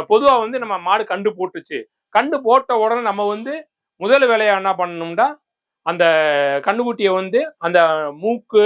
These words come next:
உடம்புலாம் சளி இருக்கும், சளின்னா கோழை இருக்கும், அந்த, அந்த மியூக்கஸ் மெம்பர்னு இருக்கும், அதை வந்து நம்ம எடுத்து விடணும். அப்பதான் அதனால ஈஸியா சுவாசிக்க முடியும். அது மட்டும் இல்லாமல் அந்த உடம்பு மேல என்ன பண்ணும், கொஞ்சம் ஒரு சில மாடுகள் வந்து நக்க ஆரம்பிக்கும். இல்ல அப்படி மாடுகள் வந்து உடம்பு சரியில்லை, அதனால முடியலன்னா நம்ம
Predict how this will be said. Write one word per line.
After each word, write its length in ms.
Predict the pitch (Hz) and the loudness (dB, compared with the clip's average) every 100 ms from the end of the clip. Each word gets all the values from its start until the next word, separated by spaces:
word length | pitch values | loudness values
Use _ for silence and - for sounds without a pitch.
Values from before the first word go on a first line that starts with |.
| 214 | 6
உடம்புலாம் 480 | 180 196 190 202 190 | 4 0 0 -4 0
சளி 180 | 196 247 | -2 -2
இருக்கும், 360 | 220 - 226 185 | -4 -2 -2 0
சளின்னா 340 | 185 190 247 | -2 -2 -6
கோழை 260 | - 214 240 | 0 2 2
இருக்கும், 300 | 196 170 214 | 0 -2 -4
அந்த, 120 | 196 170 156 - _ | 0 0 0 -6 _
அந்த 140 | - 175 | -2 0
மியூக்கஸ் 340 | 220 226 233 | 2 0 0
மெம்பர்னு 340 | 185 196 196 165 | 2 0 0 -8
இருக்கும், 240 | 156 202 | -6 -4
அதை 160 | 175 214 | 0 2
வந்து 240 | 202 202 | 0 -2
நம்ம 280 | 220 180 165 | -4 -2 -2
எடுத்து 280 | 151 190 190 | -2 -2 0
விடணும். 340 | 190 151 208 294 _ _ | 0 2 -2 -4 _ _
அப்பதான் 340 | 160 180 226 233 | 0 2 2 4
அதனால 180 | 208 220 | 2 -2
ஈஸியா 260 | 214 233 214 | -4 -4 -2
சுவாசிக்க 480 | 190 214 226 220 196 | 2 2 0 -12 -12
முடியும். 320 | 175 208 285 _ _ | -8 -8 -8 _ _
அது 160 | 185 240 | -2 0
மட்டும் 340 | 233 - 247 | -4 -4 -4
இல்லாமல் 420 | 214 196 190 233 262 | 2 2 0 -4 -8
அந்த 180 | 185 185 | -4 0
உடம்பு 300 | 190 233 226 | 2 2 0
மேல 160 | 214 | -2
என்ன 160 | 202 202 | -2 -2
பண்ணும், 280 | 202 180 147 113 _ _ - | -4 -6 -8 -12 _ _ -8
கொஞ்சம் 320 | 190 180 147 - _ | -2 0 -2 -8 _
ஒரு 140 | 180 202 | -4 -2
சில 140 | 233 220 | 2 2
மாடுகள் 420 | 196 214 240 233 | 4 2 2 0
வந்து 200 | 208 226 | -2 -4
நக்க 220 | 202 175 | -6 0
ஆரம்பிக்கும். 460 | 214 202 190 190 269 262 | 0 0 -6 -6 -6 -6
இல்ல 120 | 170 | -2
அப்படி 300 | 165 175 170 | -2 -2 -6
மாடுகள் 380 | 165 196 226 208 | 2 2 2 -4
வந்து 140 | 208 | -4
உடம்பு 280 | 202 196 202 | -2 -2 -2
சரியில்லை, 260 | 196 190 202 | -6 -2 0
அதனால 280 | 180 185 165 | 0 -4 -8
முடியலன்னா 400 | 185 214 196 233 | -6 -4 -2 -2
நம்ம 220 | 185 196 | -4 0